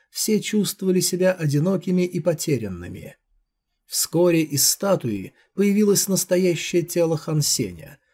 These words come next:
Каждый его шаг сотрясал землю, а боль и безнадежность, которые все ощущали, только усиливались.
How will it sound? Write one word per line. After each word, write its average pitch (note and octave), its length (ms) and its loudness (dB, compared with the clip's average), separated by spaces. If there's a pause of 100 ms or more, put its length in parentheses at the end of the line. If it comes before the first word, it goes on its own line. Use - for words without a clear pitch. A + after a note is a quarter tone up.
(160)
Каждый E3 440 2
его D3 220 4
шаг - 360 -2
сотрясал E3+ 640 0
землю, C#3+ 600 0 (380)
а A#2 180 -2
боль D#3 460 4
и D3 100 0
безнадежность, D#3+ 960 2
которые F#3+ 500 2
все G3 300 0
ощущали, F#3+ 720 0
только F#3 440 0
усиливались. D#3 1000 -2